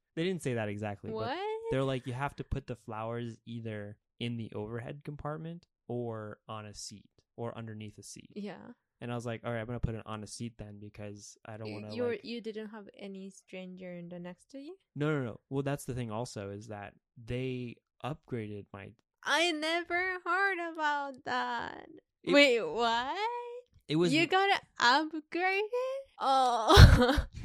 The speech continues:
Speaker 2: Oh, this is the first time
Speaker 1: Oh,
Speaker 2: I,
Speaker 1: I
Speaker 2: I'm
Speaker 1: definitely
Speaker 2: listening. No, no,
Speaker 1: told
Speaker 2: no,
Speaker 1: you
Speaker 2: no, no,
Speaker 1: this.
Speaker 2: no, no.
Speaker 1: But it wasn't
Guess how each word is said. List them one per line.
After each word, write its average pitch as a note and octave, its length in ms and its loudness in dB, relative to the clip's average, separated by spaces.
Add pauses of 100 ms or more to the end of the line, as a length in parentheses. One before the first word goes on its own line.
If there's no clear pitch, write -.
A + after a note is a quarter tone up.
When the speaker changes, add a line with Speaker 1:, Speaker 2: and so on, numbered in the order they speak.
(600)
Speaker 2:
Oh, D#4+ 400 4
this D4 200 -2
is C#4+ 160 -4
the C#4 80 -10
first A#3+ 380 -2
time G#3 340 0
Speaker 1:
Oh, G#3 40 0
Speaker 2:
I, G#3+ 240 2
Speaker 1:
I A3+ 260 6
Speaker 2:
I'm A3+ 100 2
Speaker 1:
definitely E3+ 500 4
Speaker 2:
listening. A3 160 0
No, B3+ 80 10
no, B3 80 10
Speaker 1:
told A#3+ 80 8
Speaker 2:
no, A#3+ 80 8
Speaker 1:
you A3+ 60 8
Speaker 2:
no, A3 180 4
no, G#3 60 2
Speaker 1:
this. A3+ 80 0
Speaker 2:
no, G#3+ 120 0
no. G#3 280 -4
Speaker 1:
But E3+ 100 4
it F3+ 40 8
wasn't G#3 280 8